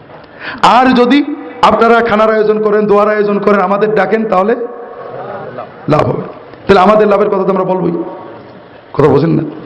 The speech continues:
নবীর সুন্নত আপনার জন্য, সামাজিক আচরণগুলো আমাদের কিছু ভাগ আছে, আপনার কতটুকু লাগবে বলতে পারবো না। যেটা বলছিলাম ভাইরা,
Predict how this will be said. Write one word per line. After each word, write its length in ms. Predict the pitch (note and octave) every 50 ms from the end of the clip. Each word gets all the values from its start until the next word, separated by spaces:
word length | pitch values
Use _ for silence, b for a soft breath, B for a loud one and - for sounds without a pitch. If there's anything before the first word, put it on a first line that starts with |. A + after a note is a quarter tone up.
| B B B F3+ G3
নবীর 160 | A3 - C4
সুন্নত 460 | C4 B3+ C4 C4+ C4 C4 C#4+ D4 - -
আপনার 420 | - G#3+ A3 G#3+ A3 G3 F#3+ D3
জন্য, 320 | D#3+ D#3+ D3 C3+ A#2+ - - B B B B B
সামাজিক 580 | - - - F#3 G3+ A3 A3 G#3 C4 C4 C4 -
আচরণগুলো 600 | - - G#3+ G#3+ A#3+ A#3+ B3 A#3+ A#3+ B3 C4 C#4+ - - - - - - -
আমাদের 400 | D3 D#3+ F3+ F#3 - A3 G#3+ -
কিছু 180 | - F3 F3 -
ভাগ 280 | - - - C3+ -
আছে, 160 | A2 G2+ - - - - - - - - - - - - -
আপনার 260 | D#3 - - F3+ F3
কতটুকু 260 | G3+ G3+ A#3+ B3 A#3
লাগবে 220 | B3 B3 B3 A#3+ B3+
বলতে 240 | A#3 E3+ - D3+
পারবো 200 | C3 A#2 - -
না। 80 | - - - - - - - - - - - - - - - B B B B B
যেটা 180 | D3 G3 A3 A3
বলছিলাম 420 | D#3+ E3 F3 E3+ - D#3+ C3+ C3
ভাইরা, 280 | B2 B2 A2 - -